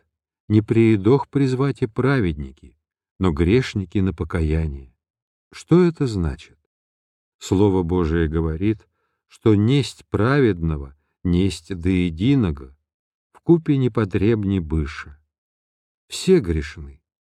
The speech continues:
и чем святее человек, тем больше он видит в себе грехов. Господь и пришёл призвать к покаянию и через покаяние спасти грешников, то есть тех, кто сознаёт свои грехи,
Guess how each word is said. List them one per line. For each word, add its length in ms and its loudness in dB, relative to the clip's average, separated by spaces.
и 60 -2
чем 260 2
святее 540 0
человек, 600 -12
тем 260 4
больше 400 4
он 120 2
видит 340 0
в 60 -20
себе 280 -2
грехов. 640 -4
Господь 420 2
и 40 4
пришёл 500 0
призвать 520 0
к 60 -20
покаянию 840 0
и 80 -6
через 300 0
покаяние 760 -4
спасти 500 -4
грешников, 800 -4
то 80 2
есть 300 -4
тех, 360 -4
кто 220 0
сознаёт 640 0
свои 320 -8
грехи, 540 -12